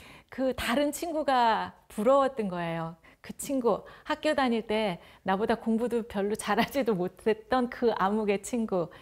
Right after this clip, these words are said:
그 친구는 벌써 직장에 들어가서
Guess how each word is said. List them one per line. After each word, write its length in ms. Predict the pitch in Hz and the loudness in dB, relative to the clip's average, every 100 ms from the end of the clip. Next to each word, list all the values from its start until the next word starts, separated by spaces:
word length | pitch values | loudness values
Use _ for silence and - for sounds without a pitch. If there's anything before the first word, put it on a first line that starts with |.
| - - | -20 -8
그 120 | - 247 | -4 -4
친구는 460 | - 254 240 240 | -2 0 0 0
벌써 460 | 233 202 202 233 220 - - | 0 -2 0 0 0 -6 -14
직장에 500 | - 240 - 220 214 | -6 -6 0 0 2
들어가서 720 | 214 208 185 180 180 202 202 | 0 -2 0 0 -2 -2 -4